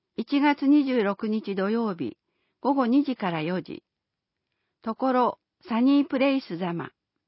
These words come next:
内容、サロン活動の発表、情報交換会、個別相談。対象、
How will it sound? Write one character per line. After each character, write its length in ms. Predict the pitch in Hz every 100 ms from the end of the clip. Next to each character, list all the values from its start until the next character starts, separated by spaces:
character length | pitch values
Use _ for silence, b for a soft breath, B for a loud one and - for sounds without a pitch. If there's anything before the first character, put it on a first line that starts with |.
| _ _ _ _ _ _ _ _ _ _
内 340 | 208 240 254 240
容、 320 | 220 208 - _ _ _ _ _ _ _ _ _
サ 100 | -
ロ 140 | 233 277
ン 100 | 294
活 280 | 285 302 254
動 200 | 220 180
の 120 | 160
発 200 | 185 175 _
表、 360 | - 185 175 123 _ _ _ _ _ -
情 240 | 247 277
報 260 | 294 294 277
交 200 | 285 277
換 320 | 277 262 202
会、 340 | - 139 92 _ _ _ _ _ _
個 140 | -
別 200 | 220 285 - -
相 200 | 254 185
談。 260 | 135 113 _ _ _ _ _ _ _ _ _ _ _ _ _ _ -
対 240 | 247 254
象、 420 | 233 240 214 170